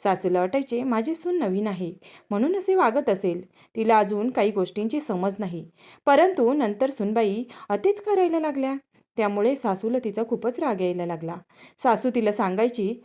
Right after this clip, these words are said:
लग्नानंतर तिच्या मैत्रिणी रोज घरी यायच्या. तिची सासू तिला सांगायची,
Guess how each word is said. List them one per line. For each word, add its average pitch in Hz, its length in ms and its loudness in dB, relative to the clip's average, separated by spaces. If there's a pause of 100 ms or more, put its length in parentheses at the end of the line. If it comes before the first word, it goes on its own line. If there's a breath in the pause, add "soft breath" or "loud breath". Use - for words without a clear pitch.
(240 loud breath)
लग्नानंतर 233 920 2
तिच्या 226 220 -2
मैत्रिणी 220 540 0
रोज 254 320 2
घरी 214 160 2
यायच्या. 180 380 0 (320 soft breath)
तिची 185 200 -4
सासू 190 380 -4
तिला 180 160 -2
सांगायची, 202 640 -4